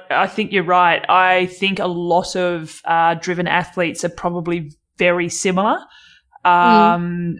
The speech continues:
Speaker 1: I know that, like, I know that, I mean, I, and I haven't raced properly in quite a few years, but I know that every single iron distance that I've done, um,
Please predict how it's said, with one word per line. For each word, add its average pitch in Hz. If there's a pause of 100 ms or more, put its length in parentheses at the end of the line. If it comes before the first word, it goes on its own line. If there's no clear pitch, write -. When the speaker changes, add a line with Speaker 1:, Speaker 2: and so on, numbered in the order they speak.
Speaker 1:
I 202
know 202
that, 180 (760)
like, 262
I 302
know 330
that, 214
I 208
mean, 208
I, 190
and 196
I 202
haven't 202
raced 160
properly 170
in 165
quite 170
a 165
few 170
years, 170
but 196
I 202
know 185
that 175
every 196
single 180
iron 175
distance 170
that 170
I've 165
done, 175 (260)
um, 170